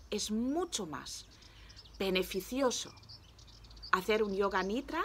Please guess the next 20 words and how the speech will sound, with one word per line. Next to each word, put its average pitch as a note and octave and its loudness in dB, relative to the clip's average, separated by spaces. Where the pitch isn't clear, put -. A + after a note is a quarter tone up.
recuperas A#3 2
mucho D#4+ 2
más F#3+ -4
mental B3 0
y E3+ -2
emocionalmente F3 -4
que B3 12
dormir, G#3+ 4
por F#3 0
ejemplo, F#3 -4
una F3 2
siesta C#3 -4
de D#3+ -8
media C3 -6
hora. - -14
Así C#4+ 0
te - 0
invito F#3 -6
a G#3+ 6
encontrar A3+ 0